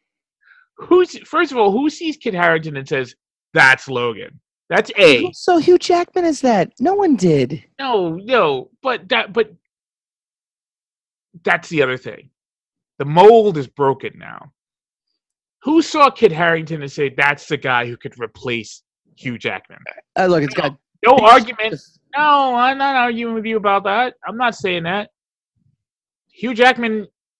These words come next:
Speaker 1: left the role. It's gotta be recast.
Speaker 2: Yes.
Speaker 1: But not Kit Harington. I mean, that just, that would be a disservice to both of them. Kit
Speaker 2: I
Speaker 1: Harington is a
Speaker 2: know, I don't know,
Speaker 1: talented
Speaker 2: man.
Speaker 1: actor.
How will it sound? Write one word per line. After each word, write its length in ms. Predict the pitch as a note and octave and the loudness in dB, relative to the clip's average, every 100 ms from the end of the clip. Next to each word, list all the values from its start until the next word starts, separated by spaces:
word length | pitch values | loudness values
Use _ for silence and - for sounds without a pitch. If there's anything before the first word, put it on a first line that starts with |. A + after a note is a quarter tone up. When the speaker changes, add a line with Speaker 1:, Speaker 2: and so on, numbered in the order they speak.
| _ _ | _ _
Speaker 1:
left 260 | E3 G3 - | -2 -2 0
the 80 | G3+ | 4
role. 480 | B3 A3+ A2+ G#2+ _ _ | 4 4 0 -4 _ _
It's 160 | D3+ - | -12 -2
gotta 300 | G#3+ C4 G#3 | 2 4 2
be 160 | D3 | -2
recast. 760 | C3 B2+ B2 A2 G2 - _ _ _ _ - | -8 -10 -10 -10 -12 -20 _ _ _ _ -4
Speaker 2:
Yes. 360 | C#3 - - _ _ _ _ | -4 -4 -16 _ _ _ _
Speaker 1:
But 120 | D#3+ E3 | -14 0
not 300 | E3+ D3+ - | 2 2 2
Kit 140 | C#3 | -2
Harington. 420 | A#2 C3+ C3+ E3 | 2 2 2 -2
I 60 | G3+ | -2
mean, 160 | A3 G#3+ | -2 0
that 200 | G#3 F3+ | 0 0
just, 180 | F#3+ - | -2 0
that 160 | G#3+ A3+ | -2 -2
would 140 | G3 | -4
be 120 | A3+ | -6
a 40 | G3+ | -6
disservice 520 | F#3+ - G3+ F#3 E3+ | -8 -4 -4 -4 -10
to 100 | D#3 | -12
both 340 | C3+ C3+ D3 C3 | -10 -8 -8 -10
of 100 | F#2 | -14
them. 140 | C2+ _ _ _ _ _ - | -18 _ _ _ _ _ -4
Kit 100 | G3 | 0
Speaker 2:
I 40 | |
Speaker 1:
Harington 380 | - G#3 A3 G3+ | 2 2 0 -6
is 140 | F#3 G4 | -6 -2
a 40 | |
Speaker 2:
know, 100 | D3+ | -2
I 120 | - | -4
don't 280 | C#4+ E4 E4 | -10 -8 -8
know, 160 | E4 F4 | -6 -2
Speaker 1:
talented 400 | D4 D#4 C#4+ D#4 | -2 -2 -6 -8
Speaker 2:
man. 100 | E4 | -6
Speaker 1:
actor. 440 | F#4+ C#4 E3+ B2+ | -8 -6 -6 -6